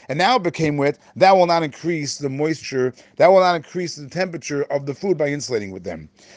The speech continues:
The Mishnah goes on to the next group. Tomnin, one may go ahead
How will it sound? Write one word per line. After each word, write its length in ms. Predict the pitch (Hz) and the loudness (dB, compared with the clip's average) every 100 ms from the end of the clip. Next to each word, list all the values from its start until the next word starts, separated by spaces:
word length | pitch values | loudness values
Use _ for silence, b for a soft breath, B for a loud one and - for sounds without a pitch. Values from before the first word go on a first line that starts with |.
| b | b
The 80 | 117 | -2
Mishnah 260 | 156 143 | -2 2
goes 180 | 139 139 | 4 4
on 120 | 135 | 4
to 80 | 117 | 0
the 60 | 107 | 0
next 260 | 110 104 | 0 0
group. 260 | - 190 208 - _ _ _ _ _ _ - - - | 0 0 0 -10 _ _ _ _ _ _ -20 -20 -4
Tomnin, 520 | - 196 202 135 117 | 4 6 6 2 0
one 320 | 139 170 160 | 2 2 2
may 240 | 165 233 262 | 2 2 4
go 240 | 175 139 | 4 4
ahead 360 | 110 101 92 | 4 0 -6